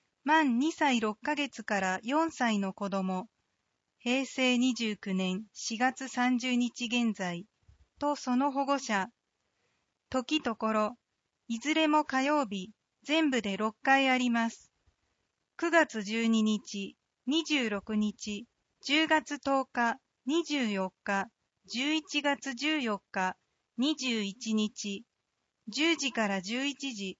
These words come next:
生駒市体育協会総合エスシー体育館。指導、生駒市体操協会員。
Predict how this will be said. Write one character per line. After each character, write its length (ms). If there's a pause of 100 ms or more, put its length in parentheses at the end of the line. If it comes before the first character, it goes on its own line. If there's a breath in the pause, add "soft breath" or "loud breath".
(400)
生 120
駒 320
市 180
体 280
育 200
協 300
会 320
総 320
合 260
エ 80
ス 180
シ 300
ー 100
体 260
育 200
館。 360 (1000)
指 180
導、 320 (440)
生 160
駒 260
市 240
体 260
操 280
協 260
会 300
員。 320